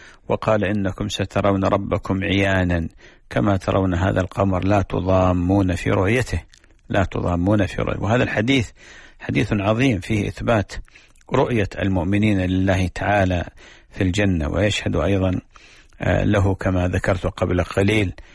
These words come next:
قول الله جل وعلا: "وجوه يومئذ ناظرة إلى ربها ناظرة".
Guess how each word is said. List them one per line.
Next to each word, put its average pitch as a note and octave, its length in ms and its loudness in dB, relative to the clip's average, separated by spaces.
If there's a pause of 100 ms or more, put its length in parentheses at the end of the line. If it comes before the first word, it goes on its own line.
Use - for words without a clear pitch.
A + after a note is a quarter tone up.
(240)
قول A2 200 2
الله F#2+ 380 0
جل F#2 300 0
وعلا: F#2 340 2
"وجوه F#2 420 0
يومئذ F#2 520 0
ناظرة F#2 600 0 (500)
إلى G2+ 200 2
ربها F2+ 440 0
ناظرة". E2 500 0